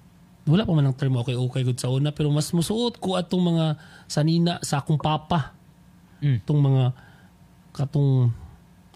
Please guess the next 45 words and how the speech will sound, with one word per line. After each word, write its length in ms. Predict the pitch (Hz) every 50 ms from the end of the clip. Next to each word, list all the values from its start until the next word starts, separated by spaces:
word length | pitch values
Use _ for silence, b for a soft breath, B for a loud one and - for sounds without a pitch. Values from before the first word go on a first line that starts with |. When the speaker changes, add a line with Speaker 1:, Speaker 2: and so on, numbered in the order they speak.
| - - - - - - - - - - -
Speaker 1:
dili 320 | - 151 196 220 240 202 180
bitaw 220 | 175 180 - 185
makita 340 | 170 156 - 170 151 - 165
sa 140 | 143 - 147
mall, 180 | 143 151 165 170
kaya 140 | 156 143
akong 140 | 135 135 139 147
papa 180 | 147 147 151
sa 120 | 151 - 147
una, 280 | 156 156 151 143 139
naman 220 | 131 131 139 156 165
siya 160 | - 160 151
mga 140 | 139 135 123
sanina 280 | 143 135 135 139 135
nga 140 | 131 131 127
printa-printa, 560 | - 127 131 123 - 135 - 156 151 151 175 160
mga 220 | 151 139 131 127 B B B B B B
Arizona. 880 | 120 123 135 135 123 135 160 165 180 180 180 175 170 160 156 156 147 151 B B B B B B B B B
But 160 | - 247 226
Speaker 2:
Oo. 80 | 160 160 160 165 160 151 170
Speaker 1:
ako, 60 | 165 170
muna, 240 | 220 311 370 370 330
mas, 180 | 233 233 -
mas 160 | 190 202 185
ganang 220 | 180 214 240 294 320
ko 100 | 302 269
musuot, 300 | 220 156 196 208 202 -
anak. 460 | 156 156 156 185 214 226 226 - - - - B B B B B
Speaker 2:
Mm. 120 | 151 139
Speaker 1:
Mga 120 | 143 143 135 135
U 80 | 151 170
S 220 | 165 165 - - -
A, 140 | - 175 170 156
kay 140 | - 156 143
wala 220 | 143 165 214 254
man 140 | - 196 185
guna 160 | 165 170 170
sa 160 | 160 - 147
okay. 160 | 135 - 131 131
Wala 160 | 151 208 -
ko 160 | 214 175 160
kabalo 200 | 143 147 151 143
sa 120 | - 131
nang 100 | 120 120
brands. 540 | 117 113 120 127 135 139 135 123 - - -